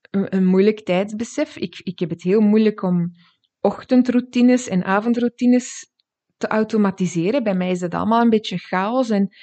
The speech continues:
elke keer opnieuw, "Ah ja, ah ja, ah ja, er moet nog een brood zijn, ah ja,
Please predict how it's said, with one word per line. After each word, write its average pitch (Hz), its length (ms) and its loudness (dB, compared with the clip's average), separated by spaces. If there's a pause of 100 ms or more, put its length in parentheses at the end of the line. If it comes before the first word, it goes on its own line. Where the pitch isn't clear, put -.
elke 196 260 -8
keer 214 180 0
opnieuw, 220 280 0
"Ah 247 180 -2
ja, 208 300 0
ah 214 60 -2
ja, 185 280 -4
ah 220 180 -4
ja, 190 140 -2
er 185 100 -4
moet 202 100 -2
nog 185 120 -2
een 180 100 0
brood 240 300 -2
zijn, 233 160 -4
ah 220 120 -2
ja, 175 220 -4